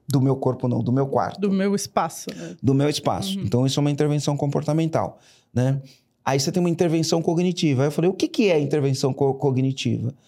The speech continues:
Speaker 1: Né? É você chegar no final do dia, você escrever o que te aborreceu, onde você se perdeu,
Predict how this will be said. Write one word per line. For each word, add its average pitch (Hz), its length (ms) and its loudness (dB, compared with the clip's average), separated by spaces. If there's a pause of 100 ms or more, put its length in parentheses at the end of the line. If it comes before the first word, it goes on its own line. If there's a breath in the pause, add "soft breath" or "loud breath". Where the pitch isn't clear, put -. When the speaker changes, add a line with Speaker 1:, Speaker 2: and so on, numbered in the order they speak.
(220 soft breath)
Speaker 1:
Né? 147 260 0 (300 soft breath)
É 262 80 2
você 285 180 -2
chegar 269 260 0
no 247 80 0
final 233 220 0
do 226 100 2
dia, 196 320 2
você 165 280 0
escrever 165 380 0
o 180 60 0
que - 120 -12
te - 100 -2
aborreceu, 147 760 0
onde 165 200 2
você 156 240 -2
se - 120 -6
perdeu, 135 640 0